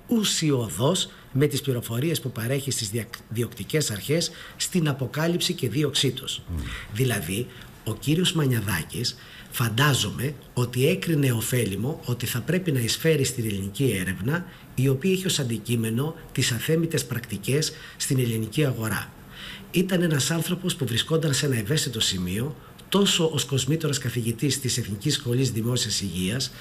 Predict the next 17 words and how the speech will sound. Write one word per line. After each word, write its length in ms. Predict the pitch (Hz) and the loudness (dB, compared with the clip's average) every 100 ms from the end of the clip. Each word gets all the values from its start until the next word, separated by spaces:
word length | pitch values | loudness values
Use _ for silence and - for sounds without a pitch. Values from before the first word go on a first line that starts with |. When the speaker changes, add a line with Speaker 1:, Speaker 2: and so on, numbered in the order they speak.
| - - - | -16 -14 0
Speaker 1:
ενός 340 | 131 151 170 | 4 4 2
κρατικού 500 | - 147 131 120 190 | 2 0 2 0 2
φορέα 540 | - 143 127 127 101 - - | 2 2 4 2 0 -6 -2
που 80 | 139 | 0
συμβάλλει 560 | - 123 117 160 123 | 2 2 4 4 4
στην 220 | 110 131 117 | 0 0 0
διαμόρφωση 600 | 120 117 151 156 131 120 | 0 2 0 0 -2 -2
των 160 | 123 110 | -4 -2
πολιτικών 580 | 117 107 104 143 120 98 - - | -2 -2 -2 0 0 -2 -12 -6
στον 240 | - 123 | -2 -2
χώρο 260 | 113 143 131 | 0 0 0
της 200 | 107 98 | 0 -2
υγείας, 540 | 90 95 71 - - - - - - - | -4 -2 -2 0 -2 -6 -10 -8 -8 2
αλλά 340 | 131 143 185 | 4 6 4
και 220 | 180 151 | 4 6
ως 140 | 135 127 | 6 4
σύμβουλος, 640 | - 185 139 113 143 - | 4 4 4 2 0 -2